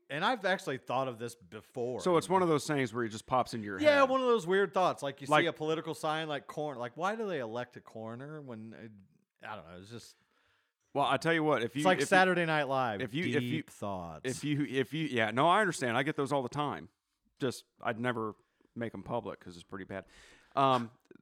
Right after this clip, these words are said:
Speaker 2: the, actually, the person running against the coroner
Speaker 1: Mm-hmm.
Speaker 2: is, like, some wacko Antifa left-wing nut job that's
Speaker 1: <laughs> Oh,
Speaker 2: like,
Speaker 1: awesome.
Speaker 2: completely, it's like she's got no qualifications for, I mean, she's,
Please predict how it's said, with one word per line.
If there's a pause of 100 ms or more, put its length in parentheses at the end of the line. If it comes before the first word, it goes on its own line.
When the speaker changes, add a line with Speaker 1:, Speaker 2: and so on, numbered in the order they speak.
(300)
Speaker 2:
the,
actually,
the
person
running
against (600)
the
coroner (240)
Speaker 1:
Mm-hmm. (520)
Speaker 2:
is,
like, (120)
some (100)
wacko (120)
Antifa (160)
left-wing
nut
job (520)
that's
Speaker 1:
<laughs>
Oh,
Speaker 2:
like, (140)
Speaker 1:
awesome.
Speaker 2:
completely,
it's
like
she's
got
no
qualifications
for,
I
mean,
she's,